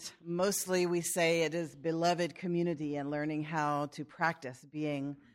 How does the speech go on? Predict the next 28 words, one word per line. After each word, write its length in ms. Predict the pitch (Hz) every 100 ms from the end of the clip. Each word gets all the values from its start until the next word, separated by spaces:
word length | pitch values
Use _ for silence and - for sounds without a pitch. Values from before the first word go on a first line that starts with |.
| _ _ _
loving 420 | 156 165 156 147
and 220 | 104 139
receiving 480 | 143 143 233 233 160
love 260 | 131 123 123 _
with 180 | - 139
one 160 | 156 170
another. 500 | 180 196 156 143 151 _ _ _ _ _ _ -
The 120 | 165
other 240 | 170 202 196
thing 560 | - 165 165 190 202 - _ _ _ _ _ - 147
that 300 | 170 170 160
holds 380 | 139 185 175 156
this 260 | 151 220 247
particular 800 | 185 170 220 214 185 165 160 160 -
congregation 760 | - 180 170 147 160 151 160
together 640 | 147 135 165 151 135 143 - _ _ _ _ _
is 460 | 160 165 160 - -
its 200 | 151 151
mission, 760 | 156 175 233 - - 123 120 131 _ _ _ _ _ _ -
which 200 | 160 -
has 260 | 175 165
all 200 | 135 170
of 100 | 170
that 200 | 165 156
in 140 | 160 151
it 120 | 123
and 240 | 127 131
more. 540 | 156 190 156 127 131